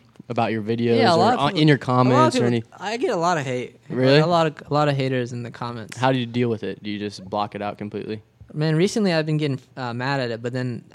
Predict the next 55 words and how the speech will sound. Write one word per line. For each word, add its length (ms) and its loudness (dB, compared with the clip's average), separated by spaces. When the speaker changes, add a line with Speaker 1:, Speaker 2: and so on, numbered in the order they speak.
Speaker 2:
uh, 100 -4
like, 200 -8
my, 300 -10
my 120 -8
brother, 420 -6
Prince 300 -8
Z, 460 -4
uh, 120 -12
my 120 -8
friend 220 -10
Uthman, 360 -12
they're 100 -10
like, 260 -16
"Just 220 -18
ignore 360 -14
it." 120 -16
Speaker 1:
Mm. 320 -6
Speaker 2:
I 100 -2
used 180 2
to 60 -2
have 180 0
really 200 -2
thick 200 -12
skin. 360 -14
Then 260 -12
for 200 -16
some 200 -8
reason, 200 -8
there's 180 -6
been 160 -6
a 80 -4
window 360 -2
where 180 -10
I 100 -12
kinda 280 -12
got, 220 -12
like, 180 -16
you 100 -8
know, 180 -4
letting 280 -4
it 40 -8
get 220 -8
to 120 -16
me. 320 -14
Speaker 1:
Yeah. 300 -10
Speaker 2:
But, 320 -4
you 80 -4
know, 60 0
my 80 0
friend 280 0
Virgil, 300 2
he 100 -2
told 260 -4
me, 120 -4
like, 280 -8